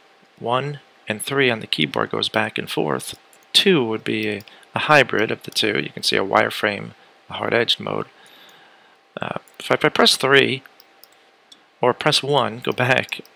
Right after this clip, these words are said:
to hard edge mode, I'm gonna go to mesh smooth to finish this off. And this will smooth it for real. Now you could smooth that again, or you can click on the smooth,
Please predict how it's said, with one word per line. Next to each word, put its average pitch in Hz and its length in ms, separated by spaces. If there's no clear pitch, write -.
to 107 300
hard 113 260
edge 113 180
mode, 127 260
I'm 123 100
gonna 143 180
go 120 120
to 117 180
mesh - 500
smooth 131 680
to - 100
finish - 320
this - 180
off. - 340
And 143 200
this 185 160
will 156 60
smooth 139 340
it - 80
for 123 160
real. 120 340
Now - 140
you 131 180
could - 300
smooth 127 400
that 113 180
again, 165 480
or 127 200
you 135 180
can 123 140
click - 300
on 117 300
the 110 160
smooth, 147 720